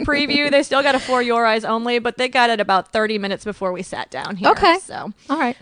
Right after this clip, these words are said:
Speaker 1: um, we didn't get a lot of, a lot of comment on it yet because it was pretty new. We're gonna talk about honesty today, um,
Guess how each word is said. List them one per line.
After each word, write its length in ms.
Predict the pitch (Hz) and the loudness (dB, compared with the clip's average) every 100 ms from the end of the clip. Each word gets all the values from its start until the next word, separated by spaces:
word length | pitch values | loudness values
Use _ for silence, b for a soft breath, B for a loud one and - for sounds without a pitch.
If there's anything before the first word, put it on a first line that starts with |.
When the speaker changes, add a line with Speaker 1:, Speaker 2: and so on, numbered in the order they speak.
| _ | _
Speaker 1:
um, 300 | 160 - 180 - | -16 -14 -16 -14
we 120 | 214 | -10
didn't 200 | 196 202 | -10 -10
get 160 | 185 180 | -8 -6
a 40 | |
lot 160 | 170 170 | -6 -6
of, 120 | 180 | -8
a 100 | - | -8
lot 160 | 196 190 | -8 -6
of 60 | 180 | -6
comment 480 | 240 214 208 202 | -2 0 0 0
on 180 | - 214 | 0 0
it 120 | 202 | -2
yet 320 | 208 214 208 - | 0 2 2 -2
because 320 | 202 208 202 | -4 -4 -4
it 100 | 196 | -6
was 220 | 185 - _ | -10 -14 _
pretty 240 | 165 165 | -14 -14
new. 320 | 165 - - - b b b | -14 -16 -16 -18 b b b
We're 80 | 349 | -6
gonna 100 | 415 | -4
talk 200 | 403 392 | -2 -4
about 180 | 392 381 | -2 -2
honesty 520 | 349 370 381 - 269 | 0 -2 -4 -6 -8
today, 380 | 247 254 254 254 | -8 -4 0 0
um, 460 | - 247 247 233 | 0 -2 -4 -8